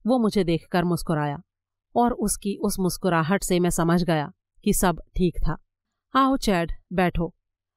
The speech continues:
मिस शैली तुमसे काफी खुश लग रही हैं, यंग मैन। असल में उसने तुम्हारे बारे में मुझे फोन करने का भी कष्ट उठाया और ऐसा आज से पहले कभी नहीं हुआ है," मैंने बड़ी ही लापरवाही दिखाते हुए कहा।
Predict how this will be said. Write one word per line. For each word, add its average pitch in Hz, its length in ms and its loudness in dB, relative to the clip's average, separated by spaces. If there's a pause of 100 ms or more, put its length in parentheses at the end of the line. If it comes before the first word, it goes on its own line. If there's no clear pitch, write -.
मिस 269 260 2
शैली 185 540 0
तुमसे 190 300 2
काफी 190 360 0
खुश - 300 0
लग 175 140 2
रही 160 260 2
हैं, 165 140 2
यंग 165 220 2
मैन। 160 220 -2 (520)
असल 254 320 2
में 180 240 -2 (140)
उसने 233 280 0
तुम्हारे 180 400 2
बारे 170 280 2
में 196 140 2
मुझे 214 240 2
फोन 175 300 0
करने 175 300 0
का 165 140 0
भी 196 160 2
कष्ट 175 220 -2
उठाया 160 400 -6 (560)
और 202 260 2
ऐसा 202 460 0 (140)
आज 190 180 2
से 202 200 -2
पहले 175 300 -2
कभी 180 380 2
नहीं 170 240 2
हुआ 160 220 0
है," 156 140 -4 (580)
मैंने 262 240 2
बड़ी 185 200 4
ही 190 120 4
लापरवाही 170 560 0
दिखाते 160 400 -2
हुए 160 180 0
कहा। 160 260 -4